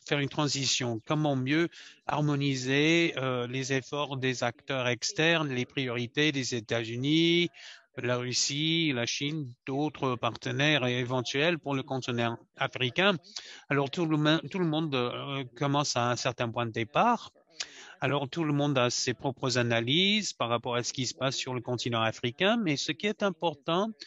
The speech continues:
ce que j'entends maintenant, c'est est-ce que le pays a fait une bonne analyse ?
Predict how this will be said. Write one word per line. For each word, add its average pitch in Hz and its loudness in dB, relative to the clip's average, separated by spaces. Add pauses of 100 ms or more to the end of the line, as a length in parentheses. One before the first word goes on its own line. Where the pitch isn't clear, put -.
(220)
ce - -8
que 165 0
j'entends 147 2
maintenant, 175 0
c'est 156 2 (360)
est-ce 156 2
que 175 -4
le 165 0
pays 165 -2
a 151 2
fait - -4 (280)
une 156 -2
bonne 160 -2
analyse ? 131 -2